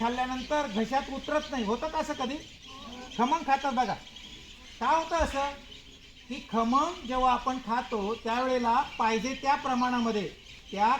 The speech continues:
खमंगसाठी जेवढी लाळ पाहिजे तेवढी लाळ तोंडात नाही तयार होत आणि म्हणून ते घशात उतरत नाही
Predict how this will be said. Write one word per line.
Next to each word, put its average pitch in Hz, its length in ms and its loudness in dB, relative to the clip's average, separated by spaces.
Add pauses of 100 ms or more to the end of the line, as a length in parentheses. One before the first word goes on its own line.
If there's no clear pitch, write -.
खमंगसाठी 240 540 -2
जेवढी 262 380 2
लाळ 285 160 8
पाहिजे 247 460 4 (480)
तेवढी 262 260 2
लाळ 294 260 10
तोंडात 285 360 0
नाही 339 180 -6
तयार 294 220 6
होत 240 160 6 (540)
आणि 240 200 0
म्हणून 262 380 2
ते 285 100 -2
घशात 262 420 0
उतरत 254 380 -4
नाही 196 280 -2